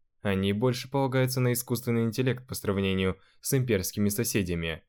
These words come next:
И даже имеют в войсках гуманоидное оружие, но без рыцарей, пилотирующих их.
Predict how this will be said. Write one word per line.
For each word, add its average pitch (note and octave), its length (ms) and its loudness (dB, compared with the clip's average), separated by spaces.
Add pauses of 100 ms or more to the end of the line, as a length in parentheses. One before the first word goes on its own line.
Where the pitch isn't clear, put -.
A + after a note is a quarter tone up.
(260)
И G2+ 120 2
даже G2+ 340 4
имеют G2+ 300 2
в F#2+ 40 -2
войсках G2+ 420 0
гуманоидное A#2 720 2
оружие, F2 500 0 (260)
но F3 160 0
без C3+ 240 2
рыцарей, F#2 420 0
пилотирующих F#2 880 0
их. F#2+ 240 -4